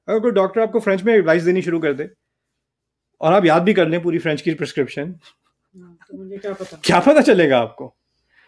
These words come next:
Speaker 1: ہم نے قرآن کے ساتھ کیا کیا جو یہود نے تورات کے ساتھ کیا تھا۔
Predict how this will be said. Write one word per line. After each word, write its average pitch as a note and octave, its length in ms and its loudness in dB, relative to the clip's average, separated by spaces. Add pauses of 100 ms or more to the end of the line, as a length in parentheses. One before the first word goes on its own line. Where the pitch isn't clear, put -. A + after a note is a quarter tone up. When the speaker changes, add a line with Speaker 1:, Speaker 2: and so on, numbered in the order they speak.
(200)
Speaker 1:
ہم F3+ 140 4
نے B3+ 120 6
قرآن A3+ 320 4
کے G#3+ 80 -2
ساتھ A3 240 -2
کیا G#3 180 0
کیا A#3 240 -4
جو G3 160 -2
یہود D#3 380 -4
نے F#3+ 80 -2
تورات C#3 360 -4
کے B2+ 60 -10
ساتھ A2+ 240 -16
کیا - 180 -18
تھا۔ - 180 -20